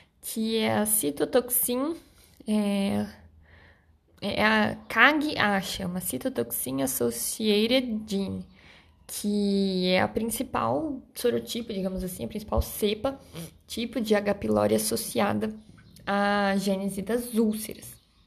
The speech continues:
Já as úlceras gástricas, atualmente a gente nota uma maior prevalência daquelas relacionadas ao uso de AINES.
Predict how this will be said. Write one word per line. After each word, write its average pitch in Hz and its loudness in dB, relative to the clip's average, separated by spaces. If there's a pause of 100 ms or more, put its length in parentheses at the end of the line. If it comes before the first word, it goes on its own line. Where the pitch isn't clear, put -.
(1040)
Já 220 4
as 220 0
úlceras 214 -2
gástricas, 214 -4
atualmente 214 -4
a - -6
gente 214 -6
nota 202 -4
uma 220 -4
maior 214 0
prevalência 233 0
daquelas 214 0
relacionadas 214 -2
ao 208 2
uso 214 2
de 214 -2
AINES. 202 -2